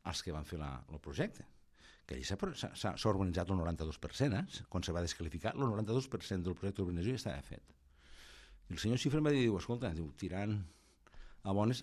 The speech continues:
amb un d'ell és possible que quatre-cents o sis-cents mil euros se'l tindrà que indemnitzar.» Això, segons el nostre abogat, però també ha, té que sortir sentència d'això.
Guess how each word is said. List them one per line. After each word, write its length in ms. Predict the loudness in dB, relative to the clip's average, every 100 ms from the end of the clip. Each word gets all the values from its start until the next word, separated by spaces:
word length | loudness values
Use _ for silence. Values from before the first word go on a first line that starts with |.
| 2
amb 280 | 6 6 8
un 160 | 8 8
d'ell 240 | 6 4 0 -8 -14 -14 -18 -20 -20 -8
és 120 | -6
possible 480 | -4 -2 2 2 2 0
que 180 | -2 -2
quatre-cents 480 | -2 -2 0 0 0
o 60 | -2
sis-cents 360 | -4 -2 0
mil 140 | 2 0
euros 140 | 0
se'l 120 | -2
tindrà 180 | -2 -2
que 80 | -2
indemnitzar.» 420 | -4 -4 -6 -8 -8 -14 -20 -20 -20 -20 -20 -6
Això, 180 | -6 -6 -8
segons 320 | -4 -4 -4
el 80 | -6
nostre 240 | -6 -8
abogat, 300 | -8 -4 -4 -6 -20 _ -14
però 80 | -8
també 240 | -2 0 0
ha, 80 | -4 -8 -20 -20 -20 -6
té 80 | -6
que 80 | -4
sortir 240 | -2 -2
sentència 480 | -4 -4 -6 -8 -10
d'això. 240 | -14 -14